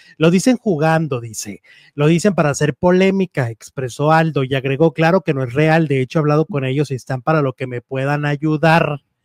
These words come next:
¿Ok? Entonces que, que no es cierto.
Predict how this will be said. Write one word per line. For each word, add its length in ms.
¿Ok? 240
Entonces 400
que, 220
que 100
no 120
es 80
cierto. 320